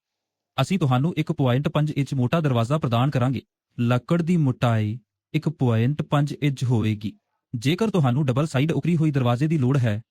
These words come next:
ਤਾਂ ਅਸੀਂ ਦੋ ਇੰਚ ਮੋਟੇ ਦਰਵਾਜ਼ੇ ਦੀ ਵਰਤੋਂ ਕਰਦੇ ਹਾਂ। ਅਤੇ ਠੋਸ ਟੀਕ ਦੀ ਲੱਕੜ ਵਿੱਚ ਡਿਜ਼ਾਈਨ ਤੁਹਾਡੇ ਸਾਹਮਣੇ ਹੈ। ਇਹ ਇੱਕ ਬਹੁਤ ਹੀ ਵਧੀਆ ਉਕਰਿਆ ਡਿਜ਼ਾਈਨ ਹੈ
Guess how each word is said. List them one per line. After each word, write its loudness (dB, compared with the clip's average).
ਤਾਂ 0
ਅਸੀਂ -2
ਦੋ 0
ਇੰਚ 0
ਮੋਟੇ 0
ਦਰਵਾਜ਼ੇ 0
ਦੀ -2
ਵਰਤੋਂ 0
ਕਰਦੇ 0
ਹਾਂ। 0
ਅਤੇ 2
ਠੋਸ 0
ਟੀਕ 0
ਦੀ 0
ਲੱਕੜ 0
ਵਿੱਚ 0
ਡਿਜ਼ਾਈਨ 2
ਤੁਹਾਡੇ 0
ਸਾਹਮਣੇ 0
ਹੈ। 0
ਇਹ 4
ਇੱਕ 0
ਬਹੁਤ 2
ਹੀ 2
ਵਧੀਆ 2
ਉਕਰਿਆ 0
ਡਿਜ਼ਾਈਨ 2
ਹੈ 0